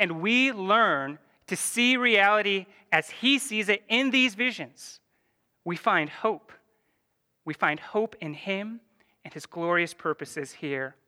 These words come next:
on earth. So far, we've learned from vision one that we are to hope in the reality that God is sovereign over all.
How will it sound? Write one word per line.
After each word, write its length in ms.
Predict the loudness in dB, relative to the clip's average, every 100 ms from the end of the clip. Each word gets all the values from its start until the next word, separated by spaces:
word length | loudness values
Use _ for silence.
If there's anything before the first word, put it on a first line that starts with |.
| -16
on 200 | -14 -12
earth. 440 | -16 -18 _ _ _ _ _ _ _ _ _ _ _ -20 _ _ _ _
So 280 | 0 0 2
far, 320 | 4 4 4
we've 220 | 0 -2
learned 360 | 2 4 2 0
from 200 | -2 0
vision 360 | -2 -2 -2
one 360 | 2 2 0 -8 _ _ _ _ _ _ _ _ -2
that 600 | 2 4 2 -4 -18 -18 _ _ _ _ _ _ _ _
we 140 | -2 0
are 80 | 0
to 160 | -2
hope 260 | 0 0 0
in 80 | -2
the 80 |
reality 400 | 2 4 4 4 0
that 220 | -2 4
God 520 | 4 8 8 6 2 -6
is 120 | -6
sovereign 760 | -6 2 6 6 4 -2 -8 -10 _ _ -2
over 320 | 0 0 2
all. 540 | 2 2 -4 -20 _